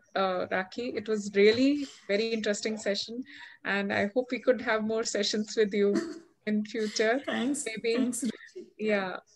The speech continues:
Speaker 1: So, uh, once again from our center and all the viewers, uh, this thing, and I, uh, I hope you all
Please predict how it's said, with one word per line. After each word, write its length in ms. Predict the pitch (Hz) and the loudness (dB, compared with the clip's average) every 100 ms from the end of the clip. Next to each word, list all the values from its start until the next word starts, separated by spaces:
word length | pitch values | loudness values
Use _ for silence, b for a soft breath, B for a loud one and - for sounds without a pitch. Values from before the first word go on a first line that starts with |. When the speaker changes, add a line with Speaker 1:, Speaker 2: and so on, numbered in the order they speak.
| _ - - | _ -20 -4
Speaker 1:
So, 500 | 226 214 214 214 214 - - | 0 2 4 4 4 4 4
uh, 480 | 208 202 202 196 196 - - - 202 | 6 6 6 4 0 -6 -20 -14 -4
once 240 | 214 214 | -2 0
again 400 | 233 226 226 226 | 0 0 -2 -2
from 200 | 240 220 | -4 -2
our 180 | 208 202 | 0 -2
center 360 | 202 208 190 208 | -2 -4 -2 0
and 240 | 202 202 | 2 2
all 200 | 196 190 | 0 0
the 100 | 196 | 0
viewers, 460 | 196 202 190 196 202 - - | 2 4 4 2 0 -10 -8
uh, 280 | - 170 165 - - _ _ | -6 -4 -6 -10 -16 _ _
this 200 | 208 202 - | -10 -10 -6
thing, 180 | 247 359 | -6 -4
and 340 | 196 202 185 190 | -2 -2 -4 -4
I, 540 | - 202 190 190 185 190 B B B B 185 _ | 0 2 2 -2 -4 -10 B B B B -20 _
uh, 300 | 196 185 175 - - | -4 -2 -4 -8 -2
I 240 | - 202 202 | 0 0 2
hope 180 | 247 269 | 2 6
you 120 | 254 | 8
all 160 | 226 | 8